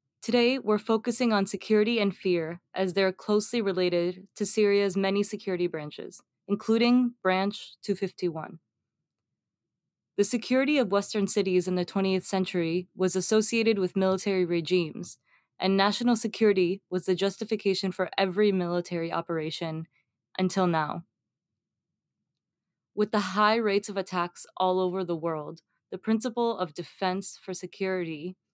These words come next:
has been normalized. Exclusion and suspicion have become an integral part of security measures,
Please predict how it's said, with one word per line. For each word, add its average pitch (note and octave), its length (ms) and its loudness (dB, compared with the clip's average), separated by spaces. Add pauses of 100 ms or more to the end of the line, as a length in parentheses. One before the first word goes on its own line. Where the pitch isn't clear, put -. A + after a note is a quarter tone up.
(240)
has G3 140 0
been F#3+ 200 6
normalized. E3 680 0 (520)
Exclusion A3 840 2
and F#3 140 -2
suspicion G3 640 0 (100)
have F3 180 -4
become G3 280 2
an F#3+ 120 2
integral F#3+ 480 0
part E3+ 440 -2
of E3+ 120 -8
security E3+ 480 -4
measures, D3+ 580 -10